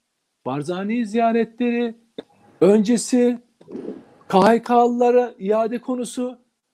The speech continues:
Ya arkadaş size bütün bu, bu ortada olanları temizleme görevi mi verildi ya? Yani bu kadar mı insan politik olarak? Bak şimdi şöyle, mesele şu.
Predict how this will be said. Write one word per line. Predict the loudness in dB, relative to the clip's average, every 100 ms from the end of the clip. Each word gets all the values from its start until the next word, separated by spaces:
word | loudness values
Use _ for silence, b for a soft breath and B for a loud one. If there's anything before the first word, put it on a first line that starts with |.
| _
Ya | -2 -2 -2
arkadaş | -6 -4 -2 -2 -4 _ _ _ _
size | -12 -6 2 2 2 -10 _ _ _ _ _ _ -10
bütün | -6 0 2
bu, | 2 0 -2 -2 -6
bu | -4 -4 -6 _ _ _
ortada | 2 2 2 0
olanları | 4 4 4 2 -2 -2
temizleme | -4 -2 -2 -2
görevi | 0 0 0
mi | -4 -4
verildi | -2 -2 -2
ya? | -4 -6
Yani | -6 -2 0 -2 -6 -16
bu | -8
kadar | -2 2 2
mı | 0
insan | -8 -6 -6
politik | -6 -6 -6 -4
olarak? | -4 -2 -4 b b 0
Bak | 0
şimdi | 0 -4
şöyle, | -4 -4
mesele | -4 -6 -6
şu. | -4 -6